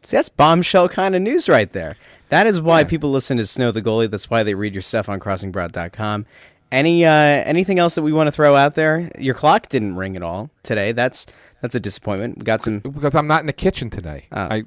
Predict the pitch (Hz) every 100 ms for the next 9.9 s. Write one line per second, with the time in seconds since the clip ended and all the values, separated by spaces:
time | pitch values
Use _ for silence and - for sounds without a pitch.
0 | - 135 110 - 131 123 110 104 110 110
1 | 98 85 - 76 73 73 _ _ _ -
2 | - 110 117 113 95 101 85 82 82 _
3 | _ - 101 104 113 120 123 143 113 95
4 | 131 135 139 123 - 135 - - 139 117
5 | 117 113 - _ 104 95 85 98 98 95
6 | - 87 90 78 78 78 71 71 73 73
7 | 76 - - 156 151 160 _ _ _ _
8 | _ - 82 82 80 78 - 151 170 175
9 | 175 175 175 175 170 170 165 170 107